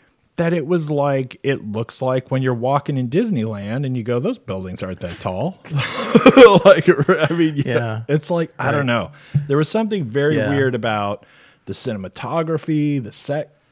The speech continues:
Speaker 1: construction, the what-,
Speaker 2: Right.
Speaker 1: whatever it was, but it just looked,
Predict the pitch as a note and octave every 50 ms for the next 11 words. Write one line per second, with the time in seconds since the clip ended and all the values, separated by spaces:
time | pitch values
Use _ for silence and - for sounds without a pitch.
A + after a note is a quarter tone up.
0 | _ _ _ - - E3 D3 - - - D#3+ D3+ C#3+ - - - D#3+ D3 C#3+ C#3+
1 | C#3+ C#3+ C#3 A#2+ G#2+ G2 F#2+ F#2+ G2+ B2+ C#3+ D#3 C#3+ - B2 C3+ D#3+ F#3 A#3 C4
2 | A#3 G#3 E3 B2+ G2+ F#2+ G#2+ C#3 E3+ D#3 A#2 F2+ F2 F2 F#2 G2 - - G#2 G2+
3 | - _ - B2+ C3+ - - - - F#3+ G#3 G3 - - D#3+ D#3 D#3+ D#3+ D#3 -
4 | - -